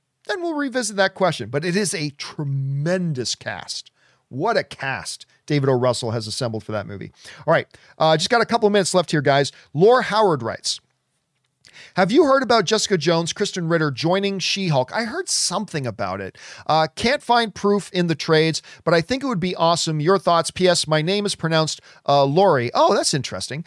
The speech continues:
but I can't use the accent sign on here." Yeah, I, I heard some people talking about that, and I too went and did a quick look, and I could find nothing that actually confirmed that.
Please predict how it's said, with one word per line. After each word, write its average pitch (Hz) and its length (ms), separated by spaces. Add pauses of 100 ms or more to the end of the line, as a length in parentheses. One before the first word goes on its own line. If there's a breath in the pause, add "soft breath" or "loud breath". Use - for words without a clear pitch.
(180 loud breath)
but 151 120
I 156 80
can't 214 420
use 175 300
the 156 120
accent 156 420
sign 143 280
on 127 220
here." 120 120
Yeah, 170 340
I, 277 440 (380 soft breath)
I 220 160
heard 285 380
some 247 180
people 220 580
talking 190 320
about 220 220
that, 233 220
and 175 200
I 170 200
too 262 240
went 160 300
and 139 180
did 147 140
a 135 60
quick 135 320
look, 180 360
and 151 120
I 170 80
could 156 180
find 147 300
nothing 143 300
that 123 120
actually 113 300
confirmed 101 460
that. - 200